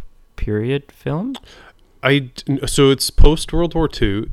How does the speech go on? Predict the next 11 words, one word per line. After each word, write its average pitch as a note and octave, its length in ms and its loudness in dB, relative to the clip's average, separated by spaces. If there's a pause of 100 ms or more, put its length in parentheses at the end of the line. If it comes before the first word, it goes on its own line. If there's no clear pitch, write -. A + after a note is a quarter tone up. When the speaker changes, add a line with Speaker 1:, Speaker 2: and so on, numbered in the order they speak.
Speaker 2:
It A2+ 260 -4
stars C3+ 480 -2
Joaquin A#2 460 -2
Phoenix, A2 680 -8
and A2 140 -6
he's A2 180 -4
a G#2+ 60 -4
World G#2 260 -2
War G#2 120 4
Two G#2 280 -4
veteran. G2+ 560 -8